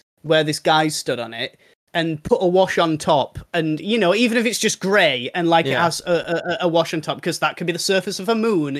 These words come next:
Speaker 1: you know, or something. But, uh, it would, technically, it would be like, yeah, y-, that's legal. L-, I, I say legal, you know, you can bring it in the tournament, but I j-,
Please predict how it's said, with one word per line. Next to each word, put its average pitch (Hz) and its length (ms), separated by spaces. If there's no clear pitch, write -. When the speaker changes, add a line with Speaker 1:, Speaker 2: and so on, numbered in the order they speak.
Speaker 1:
you 175 80
know, 143 160
or 143 100
something. 147 320
But, 175 220
uh, 202 140
it 254 180
would, 220 540
technically, 226 640
it 202 100
would 196 460
be 240 140
like, 214 300
yeah, 214 240
y-, 170 300
that's 196 340
legal. 185 600
L-, 170 160
I, 170 180
I - 40
say 160 220
legal, 135 420
you 151 100
know, 143 160
you 170 200
can 196 180
bring 214 220
it 185 80
in 196 180
the 175 60
tournament, 170 560
but 165 240
I 214 120
j-, 226 180